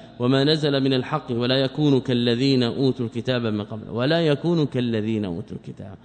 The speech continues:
إذن لا يتشبه بماذا؟ بأهل الكتاب، فأهل الكتاب التشبه بهم محرم شرعا. ودل على ذلك مع الآيات ماذا؟ دل حديث النبي صلى الله عليه وسلم: "من تشبه بقوم فهو منهم"، سواء كان المتشبه بهم الكفار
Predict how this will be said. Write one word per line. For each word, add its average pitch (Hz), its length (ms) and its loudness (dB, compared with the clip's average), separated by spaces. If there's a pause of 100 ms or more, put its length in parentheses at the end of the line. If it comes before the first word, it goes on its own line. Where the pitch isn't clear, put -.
(300)
إذن 123 240 4
لا 160 180 4
يتشبه 151 580 2
بماذا؟ 139 480 4 (480)
بأهل 131 280 0
الكتاب، 104 500 -6
فأهل 135 360 0
الكتاب 151 600 2
التشبه 151 540 0
بهم 175 380 4
محرم 147 500 2
شرعا. 101 340 -10 (380)
ودل 185 320 0
على 170 200 2
ذلك 165 320 2
مع 151 220 2
الآيات 151 440 2
ماذا؟ 131 340 2 (340)
دل 151 260 2
حديث 143 320 0
النبي 135 300 2
صلى 127 240 -2
الله 139 160 0
عليه 131 100 0
وسلم: 147 360 2
"من 127 140 2
تشبه 139 380 -2
بقوم 160 520 2 (440)
فهو 123 280 2
منهم"، 107 340 4 (100)
سواء 120 240 -4
كان 127 340 2 (340)
المتشبه 127 640 0
بهم 131 340 2 (140)
الكفار 143 720 -2